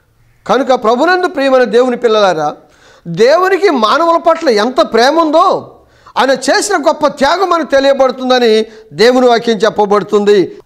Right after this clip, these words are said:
అందుకే చూడండి, యోహాను సువార్త మొదటి అధ్యాయం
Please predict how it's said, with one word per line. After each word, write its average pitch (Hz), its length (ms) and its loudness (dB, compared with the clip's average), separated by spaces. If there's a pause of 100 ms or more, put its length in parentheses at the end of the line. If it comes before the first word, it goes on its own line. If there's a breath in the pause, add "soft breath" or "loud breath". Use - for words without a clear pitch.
అందుకే 330 260 -2
చూడండి, 269 720 0 (840)
యోహాను 339 260 2
సువార్త 330 600 0
మొదటి 269 300 0
అధ్యాయం 240 680 0